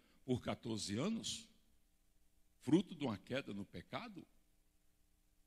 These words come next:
E hoje a igreja recebe pessoas que vieram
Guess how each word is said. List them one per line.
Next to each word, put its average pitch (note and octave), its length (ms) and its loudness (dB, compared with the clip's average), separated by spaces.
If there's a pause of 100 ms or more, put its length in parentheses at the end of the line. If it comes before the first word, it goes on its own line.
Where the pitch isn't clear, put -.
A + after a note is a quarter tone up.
(160)
E D3 100 8
hoje D#3+ 380 8
a C3 60 4
igreja D3 480 2
recebe C#3 580 0
pessoas E3 560 -2
que D3+ 140 0
vieram C3+ 640 0